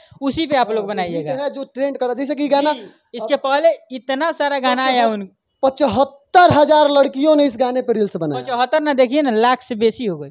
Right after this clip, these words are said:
Speaker 2: जिसमें लगभग लड़के भी बनाए हैं, लेकिन
Speaker 1: जी।
Speaker 2: सिर्फ लड़कियों की अगर बात करें तो लगभग पचहत्तर हजार सिर्फ लड़कियों ने, और रील्स पे जितनी ट्रेंड भोजपुरी में कर रही लड़कियां,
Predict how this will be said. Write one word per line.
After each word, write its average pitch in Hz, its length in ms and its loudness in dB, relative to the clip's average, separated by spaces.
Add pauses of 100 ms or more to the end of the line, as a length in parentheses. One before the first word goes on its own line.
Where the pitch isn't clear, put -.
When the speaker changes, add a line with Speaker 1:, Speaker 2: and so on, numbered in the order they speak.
(140)
Speaker 2:
जिसमें 285 300 -18
लगभग 277 360 -8
लड़के 254 400 -2
भी 262 120 -4
बनाए 208 300 -2
हैं, 320 80 -12
लेकिन 262 280 -8
Speaker 1:
जी। 247 100 -14
Speaker 2:
सिर्फ 330 300 -4
लड़कियों 269 460 -2
की 294 100 -4
अगर 262 160 0
बात 254 240 0
करें 262 160 2
तो 254 100 -4
लगभग 247 380 0 (320)
पचहत्तर 254 560 2
हजार 269 260 4
सिर्फ - 280 -6
लड़कियों 262 580 2
ने, 320 200 2 (360)
और 262 460 -2
रील्स 320 440 0
पे 311 140 -4
जितनी 311 400 -4
ट्रेंड 330 360 -2
भोजपुरी 285 500 -6
में 294 140 -6
कर 302 220 0
रही 277 180 2
लड़कियां, 226 460 -4